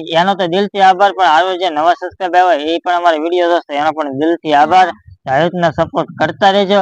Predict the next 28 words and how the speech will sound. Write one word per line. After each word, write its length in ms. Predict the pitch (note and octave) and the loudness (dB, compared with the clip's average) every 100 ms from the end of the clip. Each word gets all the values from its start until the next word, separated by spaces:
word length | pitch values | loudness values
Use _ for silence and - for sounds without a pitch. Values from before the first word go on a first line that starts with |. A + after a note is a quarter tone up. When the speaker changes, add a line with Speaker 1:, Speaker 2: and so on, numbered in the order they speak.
| F#3 | -2
Speaker 1:
ને 140 | E3+ | -2
આ 160 | E3 D#3+ | 0 0
ચેનલ 240 | D3 F#3 | -2 -4
પર 160 | F#3+ F3 | -4 -2
નવા 140 | F#3 | 2
હોય 160 | A3 A3 | 2 2
તો 100 | F#3+ | -2
પ્લીઝ 240 | D3+ D#3+ | -10 -12
સબસ્ક્રાઇબ 440 | - F3+ E3+ G3+ F3+ | -10 -12 -8 -6 -6
કરી 220 | F#3+ G3+ | -4 -2
નાખજો. 300 | F#3 F3+ D#3+ | 0 -2 -2
પાછા 300 | C#3+ C#3+ D#3+ | -4 -2 -2
ને 120 | F3+ E3+ | 0 0
લાઈક 240 | E3+ E3+ | 0 0
કરવાનું 360 | E3+ D#3+ D#3+ D3 | -4 -4 -6 -4
ભૂલતા 520 | D#3 G#3 G#3 A3 G3+ | -2 0 0 2 2
નહીં. 200 | G#3 G#3 - _ _ _ | 2 -2 -6 _ _ _
હવે 140 | D3 | -4
આ 100 | D3+ | 0
રીતના 280 | D#3+ E3+ F3+ | 0 0 -2
ભાઈ 200 | E3 E3+ | 0 0
આજનો 340 | D3+ D#3 E3 E3+ | 0 -2 -2 -2
ભાઈ 380 | D#3 D#3+ D#3 D3+ | 0 0 0 -4
બ્લોગ 280 | C#3 E3+ F3 | -2 0 -2
બનાવ્યો 380 | D#3 F3 F#3 F#3 F3 | -2 0 2 2 0
છે 100 | D#3 | -2
સરસ 240 | D#3+ E3 E3 | -4 -4 -4
મજાનો. 380 | E3+ F3+ F3+ | 0 0 2